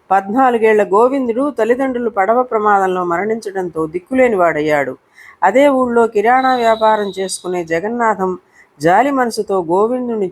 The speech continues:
చేరదీసి తన దుకాణంలో పనికి పెట్టుకోవడమే కాక, వాణ్ణి తన ఇంట్లోనే ఉంచుకొని మూడు పూటల భోజనం పెట్టేవాడు. వాడి శ్రమకు తగు ఫలంగా నెల నెలా జీతం కూడా ఇచ్చేవాడు.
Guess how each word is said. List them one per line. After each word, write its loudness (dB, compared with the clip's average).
చేరదీసి 0
తన -6
దుకాణంలో 0
పనికి -4
పెట్టుకోవడమే 0
కాక, 2
వాణ్ణి 2
తన 0
ఇంట్లోనే 0
ఉంచుకొని -4
మూడు -2
పూటల -2
భోజనం -2
పెట్టేవాడు. -2
వాడి 4
శ్రమకు -2
తగు 0
ఫలంగా 0
నెల 0
నెలా 0
జీతం -4
కూడా -2
ఇచ్చేవాడు. -4